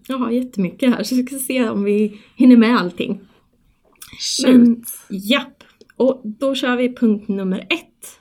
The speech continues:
Speaker 1: Och det är ju då den väldigt träiga punkten, kanske en del tycker. Lite tråkigt. Men det är att planera och sätta tydliga mål.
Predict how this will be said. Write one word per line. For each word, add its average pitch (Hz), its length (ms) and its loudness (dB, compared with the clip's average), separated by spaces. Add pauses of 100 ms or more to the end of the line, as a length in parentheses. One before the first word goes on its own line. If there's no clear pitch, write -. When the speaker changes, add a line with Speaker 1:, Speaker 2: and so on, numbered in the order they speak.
Speaker 1:
Och 196 120 -6
det 214 220 0
är 185 40 -2
ju 180 120 -2
då - 300 -6 (380)
den 214 340 2 (240)
väldigt 190 600 -4
träiga 208 500 0
punkten, 208 760 0
kanske 226 500 -2 (100)
en 233 120 2
del 226 180 0
tycker. 233 460 -4 (300)
Lite 220 220 -4
tråkigt. 233 600 -4 (340)
Men 233 460 2 (220)
det 208 200 -4
är 160 100 -4
att - 140 -14
planera 185 440 -2
och 185 100 -12
sätta - 280 -14
tydliga 165 440 -8
mål. 214 260 0